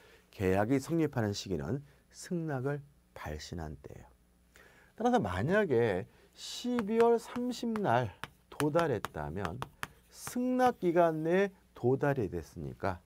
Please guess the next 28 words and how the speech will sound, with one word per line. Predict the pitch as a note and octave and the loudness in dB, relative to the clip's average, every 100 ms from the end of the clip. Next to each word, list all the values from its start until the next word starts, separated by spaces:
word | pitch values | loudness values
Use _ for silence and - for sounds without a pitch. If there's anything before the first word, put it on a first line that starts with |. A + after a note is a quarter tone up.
| _ _ - | _ _ -6
아무 | G2 A2+ D3 | 0 2 2
문제 | C3+ A2 G#2 C#3 | 2 0 0 0
없는 | F#2+ F#2 A2 | 2 0 0
거고요. | G#2 D2 - A2+ E3+ F#3 - - - | -2 -6 -6 0 0 0 -6 -20 -16
그 | - - | 4 4
성립하는 | - - B3+ B3+ - G3 F3 | 4 -2 2 2 2 -2 -2
시기는 | - A#2 A#2 G#2 F#2 - - _ | -4 -2 0 0 -2 -4 -20 _
도달한 | - C#3+ D3+ D#3+ D#3 C#3+ | 0 2 4 4 2 0
때가 | C3+ B2 A#2 | -2 0 0
아니라 | G#2 A2+ D#3 F3+ - _ _ | 0 2 2 2 -4 _ _
발신한 | - G2+ A2 - B2+ A2+ G2+ | -6 -4 -4 -4 -4 -2 -4
때니까 | F#2+ F2 E2 D2+ - D3 D3+ - | -4 -6 -6 -8 -2 -2 -4 -18
십이월 | - - - F3+ D3+ E3 D#3+ | -16 -14 -6 -6 -2 0 2
이십오 | G#2 G2+ - F#2 D#2+ | 0 -4 -4 -4 -2
일 | D2+ E2+ | 0 2
날 | C3+ D3+ - | 2 0 -6
성립하게 | - E3 D3 C#3+ F2+ F#2+ | -10 -6 -6 -6 -8 -6
되는 | F#3 - - - | -8 -8 -10 -10
거죠. | - - F3 G#3 - _ _ - - _ | -12 -4 -2 -4 -12 _ _ -20 -20 _
근데 | B3 C4+ | 0 2
만약에 | A2+ G#2 D#3 A#2+ F2+ F#2 D#2+ | 2 0 -2 0 -2 -4 -4
이것이 | G2+ G2 E3+ G3 G3 - _ _ - | -4 -2 2 2 2 -14 _ _ -6
일월 | G#2+ D#3+ C#3+ F#2+ D3 C#3+ - - | 0 4 4 4 2 -4 -18 0
오 | F#2 G2+ | 2 4
일 | G#2+ G2 | 2 2
날 | C#3 D#3 | 2 2
도달이 | - C3+ B2+ A#2+ A2 F#2+ | -2 -4 -4 -6 -8 -12
됐어요. | B1+ - | -16 -18